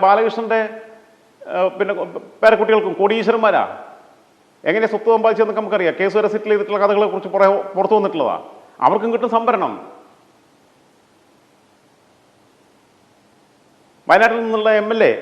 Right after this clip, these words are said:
ഐ സി ബാലകൃഷ്ണൻ, കോൺഗ്രസിൻ്റെ, ഐ സി ബാലകൃഷ്ണൻ്റെ മറ്റേ മ-, മ-,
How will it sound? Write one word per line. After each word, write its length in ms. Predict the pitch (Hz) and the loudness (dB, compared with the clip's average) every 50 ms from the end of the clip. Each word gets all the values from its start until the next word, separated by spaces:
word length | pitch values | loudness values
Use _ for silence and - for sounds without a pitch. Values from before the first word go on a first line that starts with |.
| - 156 | -2 -4
ഐ 40 | 170 165 | -2 -2
സി 60 | 240 233 | 0 2
ബാലകൃഷ്ണൻ, 320 | 233 226 226 214 - 190 175 170 | 2 2 2 2 0 -2 -2 0
കോൺഗ്രസിൻ്റെ, 420 | 202 208 208 208 214 185 120 98 82 - - - - - - _ _ _ _ _ _ - 120 | 0 0 0 -2 -2 -2 -2 -4 -4 -8 -12 -20 -20 -20 -20 _ _ _ _ _ _ 0 0
ഐ 40 | 160 170 | 0 0
സി 80 | 233 240 226 | 0 2 2
ബാലകൃഷ്ണൻ്റെ 520 | 220 214 226 220 214 - 220 226 226 226 220 220 208 214 - | 4 4 4 2 0 -2 -2 0 0 2 2 0 -2 -4 -4
മറ്റേ 160 | 349 - 170 160 - - 151 | -2 0 0 0 0 0 0
മ-, 120 | 147 127 123 147 | 0 0 2 2
മ-, 340 | 147 147 143 143 143 143 | 2 4 4 2 2 0